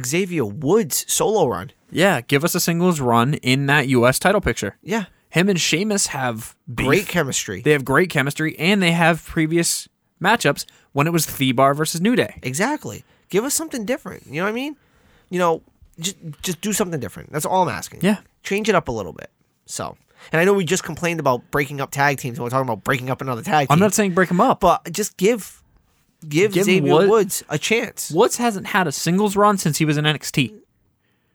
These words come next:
Speaker 1: Yeah.
Speaker 2: Back
Speaker 1: Gi-,
Speaker 2: before the New Day.
Speaker 1: Yeah. So gi-, gi-, give us something different.
Speaker 2: Yeah. But, alas, that does wrap up this episode of the Doink and Doink Connection.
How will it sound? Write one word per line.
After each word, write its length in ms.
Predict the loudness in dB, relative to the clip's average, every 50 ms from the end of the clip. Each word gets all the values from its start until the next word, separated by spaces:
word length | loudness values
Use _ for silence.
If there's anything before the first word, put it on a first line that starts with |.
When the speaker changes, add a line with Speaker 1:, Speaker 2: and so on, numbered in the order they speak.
| _ _
Speaker 1:
Yeah. 220 | -2 -2 -2 -2 -4 -8 _ _ 2
Speaker 2:
Back 140 | 2 2 4
Speaker 1:
Gi-, 60 | 4
Speaker 2:
before 540 | 2 2 2 2 2 6 6 8 8 8 8
the 100 | 6 6
New 120 | 4 4
Day. 200 | 4 2 0 -4 -8 _
Speaker 1:
Yeah. 220 | -2 0 0 0 0 -4 _ _ _ _ _ _ _ _ _ _ _ _ _ _ -16 -10
So 200 | -6 -6 -6 -8 _ _
gi-, 120 | -6 -6 -6 -8 -12 -14
gi-, 120 | -14 -14
give 280 | -10 -4 -2 0 0 0
us 100 | 0 -2
something 240 | -4 -6 -6 -6
different. 380 | -4 -6 -6 -6 -8 -12 -12 -16 _ -6
Speaker 2:
Yeah. 200 | -2 0 0 0 -2 _ _ _ _ _ _ _ _ _ _ _ _ -2
But, 240 | 0 0 0 0 -2 _ -20 _ _ _ _ -20 _ _ _ _ _ _ _ -8
alas, 600 | -8 -4 0 2 2 2 2 0 -2 -6 -8 -10 -14 _ _ _ -6
that 220 | -2 -2 0 2
does 260 | 4 6 6 6 6
wrap 200 | 6 4 4 4 4
up 120 | 2 0
this 280 | 2 2 0 0 0 -2 -4
episode 400 | -4 -4 -4 -2 -2 -2 0 0
of 220 | 0 -2 0 0
the 100 | -2 -2
Doink 280 | 2 2 2 2 2 0
and 120 | -2 -4
Doink 160 | -4 -6 -6
Connection. 560 | -8 -8 -6 -6 -6 -6 -8 -10 -10 -10 -10